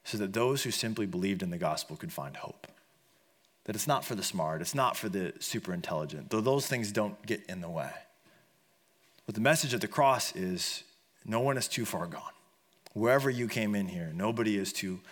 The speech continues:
far gone. And no matter how great you think you are, you can stop the act because the cross says you're in anyways. Let's pray.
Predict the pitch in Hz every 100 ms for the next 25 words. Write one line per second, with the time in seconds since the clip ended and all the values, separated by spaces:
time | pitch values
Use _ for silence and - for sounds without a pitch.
0 | - - - 85 69 - - - - _
1 | _ _ _ _ 95 101 104 117 113 120
2 | 113 131 160 160 127 107 110 92 87 80
3 | 78 78 80 _ _ _ _ _ 104 104
4 | 120 - 123 - 104 120 131 - - -
5 | - - _ - - - _ - 104 98
6 | 107 - 117 117 113 104 95 95 98 92
7 | 82 73 62 - - - - _ _ _
8 | _ _ _ _ - - - -